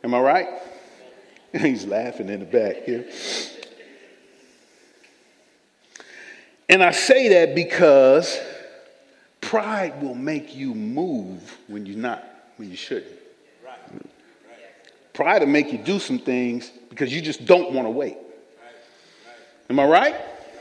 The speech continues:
And it's a struggle. I didn't say this at the eight thirty, but I'll give it to you today. In your life, there's always a moment. There's a defining moment in your life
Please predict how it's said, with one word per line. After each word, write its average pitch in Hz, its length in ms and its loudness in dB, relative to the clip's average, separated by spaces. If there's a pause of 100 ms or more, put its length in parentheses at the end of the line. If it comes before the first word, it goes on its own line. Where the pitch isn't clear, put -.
(1200)
And 151 100 4
it's 190 140 4
a 208 60 0
struggle. 269 520 0 (3000)
I 123 120 -6
didn't 117 180 -6
say 131 260 -4
this 98 220 -10
at 95 160 -10
the 104 100 -10
eight 104 220 -10
thirty, 104 240 -4
but 95 180 -8
I'll 101 200 -6
give 104 160 -4
it 87 120 -16
to 101 100 -12
you 87 100 -14
today. 85 360 -12 (3250)
In 247 200 4
your 214 120 4
life, 196 380 4
there's 190 220 6
always 175 420 4
a 127 80 2
moment. 135 500 2
There's 156 180 0
a 135 60 -4
defining 143 640 0
moment 131 360 0
in 117 120 -4
your 113 120 -4
life 120 420 -4